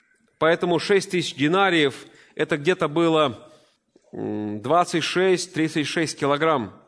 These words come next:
серебра, ну, или золота. И если речь идёт о зарплате одного работника, э, э, то это примерно зарплата,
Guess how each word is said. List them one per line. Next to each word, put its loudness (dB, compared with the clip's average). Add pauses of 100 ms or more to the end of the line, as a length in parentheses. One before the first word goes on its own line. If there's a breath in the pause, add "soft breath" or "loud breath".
(280)
серебра, 0
ну, -2
или -2
золота. -2 (640 loud breath)
И -6
если 0
речь 0
идёт -2 (240)
о 0
зарплате 0
одного -2
работника, -2 (640 soft breath)
э, -2 (160)
э, -6 (140)
то -2
это -4
примерно -2
зарплата, -2